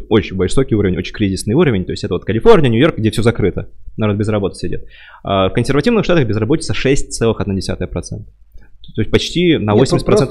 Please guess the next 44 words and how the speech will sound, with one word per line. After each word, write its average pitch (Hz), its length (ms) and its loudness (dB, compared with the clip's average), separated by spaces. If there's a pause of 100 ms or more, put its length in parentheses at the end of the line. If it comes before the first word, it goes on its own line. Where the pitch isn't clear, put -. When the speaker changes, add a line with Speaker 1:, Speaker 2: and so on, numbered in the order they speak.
Speaker 2:
просто 143 80 0
Speaker 1:
ниже. 120 260 0
Speaker 2:
я 175 200 -4
не 202 100 -4
помню, 190 260 -4
по-моему, 180 300 -4
это 160 140 -6
Рон 160 180 -2
Джонсон, 160 560 -6
да, 156 320 -2
из 160 220 -6
Speaker 1:
Рон 110 160 2
Джонсон. 107 360 -2
Speaker 2:
Висконсина, 147 600 -8
он 220 80 -6
сказал 185 240 -6
о 160 40 -8
том, 175 160 -8
что, - 280 -12 (160)
слушайте, - 260 -12
а, 190 160 -2
нет, 196 240 0
это 156 160 -6
Ларри 190 240 0
Кудл, 180 460 -8
по-моему, 143 380 -8
Speaker 1:
Мгм. - 60 -6
Speaker 2:
сказал 151 420 -4
замечательную 175 500 -4
фразу, 143 260 -10
которая 147 360 -12
о - 20 -18
том, 143 140 -12
что, - 160 -12
ну, 226 200 -4
мы 196 220 0
американское 185 640 -4
же 196 100 -6
общество, - 380 -10
если 214 260 -6
у 208 40 0
нас 202 220 -4
кто-то 196 260 -6
обанкротится, 190 680 -6